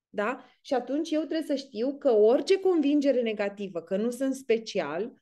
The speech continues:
um, că nu sunt unică, că sunt prostuță, că nu sunt frumos, că nu sunt deștept, că nu știu ce, pe mine la un anumit moment m-a ajutat,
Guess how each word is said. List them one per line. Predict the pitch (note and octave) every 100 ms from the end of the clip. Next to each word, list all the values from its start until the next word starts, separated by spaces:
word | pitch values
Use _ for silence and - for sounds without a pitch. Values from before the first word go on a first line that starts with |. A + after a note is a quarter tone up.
| _ _ _ _
um, | A#3 B3+ B3+ B3+ B3 B3 - G3+
că | A3
nu | A#3
sunt | B3 C4+ C#4
unică, | F#3+ F3+ F3 G3
că | C4
sunt | C4+ C4
prostuță, | B3+ C4+ C4+ G3 F#3+ F#3
că | A#3
nu | C4 C4+
sunt | C4+ - C4+
frumos, | C4 C4+ B3 F3+ -
că | -
nu | A#3
sunt | A#3+ B3+
deștept, | A#3 B3 A#3+ G3 F#3+
că |
nu | F#3
știu | F#3 -
ce, | F3+ C4+
pe | C#4
mine | C4+ D4+ F4 E4
la | D4+ D#4
un | D#4
anumit | C#4+ C4+ C#4
moment | B3+ B3
m-a | A#3+ G#3
ajutat, | F#3+ F#3+ F#3+ C4